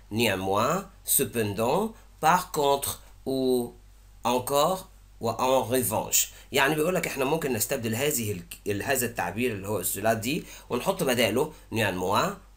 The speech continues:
cependant, par contre وكمان en revanche. كلهم بمعنى ومع ذلك ومعناهم وبالعكس. وتعالوا نقرأ المثال.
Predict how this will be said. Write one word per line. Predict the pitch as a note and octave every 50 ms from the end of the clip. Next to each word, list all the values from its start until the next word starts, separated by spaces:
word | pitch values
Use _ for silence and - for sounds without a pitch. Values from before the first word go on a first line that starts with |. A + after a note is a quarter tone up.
| - - - -
cependant, | - - B2+ A#2 A2 G2+ A2+ A#2+ C#3 D#3+ - - - - - - - - - D#3+
par | E3 - - - -
contre | C#3+ C#3 C#3 C3+ - - - - - - -
وكمان | G#2+ G#2 - G#2+ G2+ G#2+ A2 A2+ A2+ A2+ A2 A2+ - - - - - -
en | A#2+ A#2+ A#2+ A#2 A2 G2 F2 A#2
revanche. | A2 F2 G2 F2+ D2+ C#2+ - -
كلهم | - D#3+ D#3 E3 F#3+ F#3+ F#3+ F3
بمعنى | C#3+ C#3+ D3 D#3 C#3 C#3 C#3 C#3 B2+ - - - -
ومع | - A2 A#2 C3 C3 A#2+ A2+ A#2
ذلك | A2 A2+ B2 B2 A#2 A#2 A#2 - - - - -
ومعناهم | G#2+ G#2+ A2+ B2 A#2+ A2+ A2+ B2+ C3 B2+ B2 B2 B2 A#2+ A#2+ A#2 - - - -
وبالعكس. | G#2 A2 A2+ A2 G#2+ A#2+ A#2 A#2 A#2+ A2 F#2+ G#2+ C3 C3+ - - - - - B2 A2+ - - -
وتعالوا | A2+ A2+ A#2 A2 A#2 B2+ B2 A2
نقرأ | A2+ B2 A#2 A#2 A2+ - -
المثال. | G#2 G2+ G2 - - F2+ -